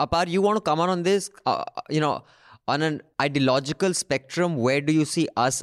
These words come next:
at the stage we're in right now? Do you think a lot of people actually did back Modi because they thought he'd be pro-markets and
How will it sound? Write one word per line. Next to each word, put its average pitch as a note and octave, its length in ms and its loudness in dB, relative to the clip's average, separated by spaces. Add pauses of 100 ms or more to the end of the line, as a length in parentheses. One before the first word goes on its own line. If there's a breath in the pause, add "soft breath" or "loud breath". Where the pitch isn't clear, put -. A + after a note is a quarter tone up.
at B2+ 120 -2
the A#2+ 60 -2
stage C3 340 0
we're A#2+ 160 0
in B2 140 -2
right G#2 320 -2
now? A#2 380 0 (580 soft breath)
Do B2+ 80 2
you F3 140 4
think F#3+ 340 -2
a D3+ 60 0
lot C3+ 180 2
of D#3 100 -6
people D3 320 0
actually C#3 400 -2
did B2+ 280 0
back B2 220 0
Modi A#2 300 -2
because A#2+ 280 -2
they A2+ 40 -4
thought A#2+ 300 -4
he'd A2+ 160 -10
be A2+ 80 -8
pro-markets A2+ 840 -4 (100)
and A2 260 -2